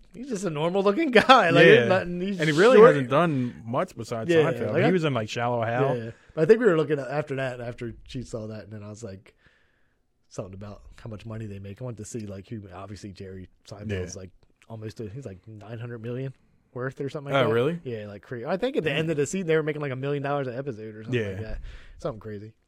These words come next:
Speaker 1: But anyway, he's like nine hundred million. Then I'm, what was it? I think it's Julia.
Speaker 2: That was
Speaker 1: I think
Speaker 2: Dreyfuss.
Speaker 1: she's
Speaker 2: Yeah, she
Speaker 1: second.
Speaker 2: makes it 'cause she's
Speaker 1: So
Speaker 2: been in a lot of stuff.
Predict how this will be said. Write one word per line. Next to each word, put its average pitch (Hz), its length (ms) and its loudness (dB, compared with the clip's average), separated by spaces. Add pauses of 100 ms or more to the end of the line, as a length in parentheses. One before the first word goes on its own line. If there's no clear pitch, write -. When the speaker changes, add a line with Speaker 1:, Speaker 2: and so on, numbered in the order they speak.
(800)
Speaker 1:
But 160 100 0
anyway, 139 200 -2
he's 139 140 -4
like 117 120 -6
nine 113 200 -10
hundred 113 240 -10
million. 110 400 -10
Then 101 120 -12
I'm, 95 200 -16 (1200)
what 139 80 -20
was 120 100 -18
it? 117 80 -20 (280)
I 101 60 -18
think 120 140 -16
it's - 180 -20 (380)
Julia. 98 380 -14 (500)
Speaker 2:
That 113 140 -2
was 104 120 -2
Speaker 1:
I - 40 -10
think 107 140 -2
Speaker 2:
Dreyfuss. 107 80 -2
Speaker 1:
she's 117 120 -6
Speaker 2:
Yeah, 113 180 0
she 101 60 -2
Speaker 1:
second. 131 180 -2
Speaker 2:
makes 120 240 -2
it 104 200 -8
'cause 127 160 -4
she's 180 120 -2
Speaker 1:
So 151 80 0
Speaker 2:
been 151 100 4
in 110 100 -4
a 95 80 -8
lot 113 220 0
of 104 60 -8
stuff. 82 320 -14